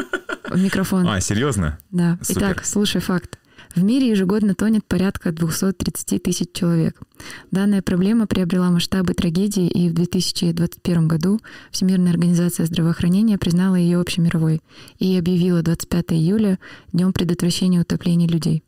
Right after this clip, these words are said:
Speaker 1: Как подчеркивает вос, э, в основном речь идет о смертях, связанных с несчастными случаями во время плавания и игр на воде.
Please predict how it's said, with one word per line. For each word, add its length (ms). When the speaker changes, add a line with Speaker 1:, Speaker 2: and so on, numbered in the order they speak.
Speaker 1:
Как 180
подчеркивает 640
вос, 500
э, 200
в 40
основном 420
речь 240
идет 300
о 200
смертях, 480
связанных 500
с 100
несчастными 460
случаями 560
во 80
время 240
плавания 480
и 40
игр 160
на 120
воде. 300